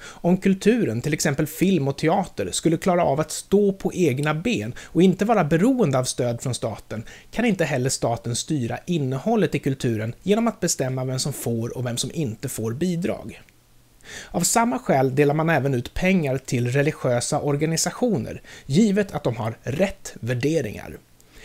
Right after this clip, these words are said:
När man föreslår nedskärningar i statlig media påstås demokratin vara hotad, men sanningen är precis det motsatta. När staten inte finansierar eller reglerar informationsflödet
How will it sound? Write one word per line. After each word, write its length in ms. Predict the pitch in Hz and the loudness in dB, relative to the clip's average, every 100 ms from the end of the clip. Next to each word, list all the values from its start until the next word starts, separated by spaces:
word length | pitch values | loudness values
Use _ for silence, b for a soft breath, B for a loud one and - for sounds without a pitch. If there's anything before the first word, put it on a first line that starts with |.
| B B | B B
När 100 | - | 0
man 140 | 175 196 | 2 4
föreslår 420 | 214 208 202 226 | 4 2 4 2
nedskärningar 800 | 226 240 185 - 269 269 220 156 | 4 4 2 0 -2 0 2 2
i 60 | 143 | 0
statlig 420 | 160 135 - 131 | 0 0 0 -4
media 360 | 117 107 113 | -2 -2 -4
påstås 540 | - - 175 - 131 - | -4 0 0 2 -2 -2
demokratin 840 | 135 147 151 160 165 - 196 127 | 0 0 0 -2 -2 0 2 2
vara 180 | 117 123 | 0 -2
hotad, 600 | 120 180 139 - 180 113 - B B | 2 2 0 0 -2 -2 -8 B B
men 140 | - 160 | -2 0
sanningen 560 | - 202 156 175 214 | 2 2 4 2 2
är 120 | 202 135 | 2 0
precis 420 | - 160 113 117 | 0 0 -2 0
det 100 | 139 | 2
motsatta. 720 | 185 165 - 202 - - - - - B B | 2 0 0 -2 -2 -12 -14 -18 -20 B B
När 100 | - | -2
staten 460 | 165 196 220 220 190 | 2 4 4 2 0
inte 440 | - 202 139 - 226 | 2 2 2 0 -2
finansierar 720 | - 156 151 - 123 123 127 | 2 0 2 2 2 0 0
eller 240 | 131 131 | 0 2
reglerar 560 | 127 131 147 196 185 139 | 2 2 6 6 6 4
informationsflödet 1000 | 123 131 127 147 117 - 113 107 107 | 0 -2 -2 -2 -4 -4 -6 -4 -6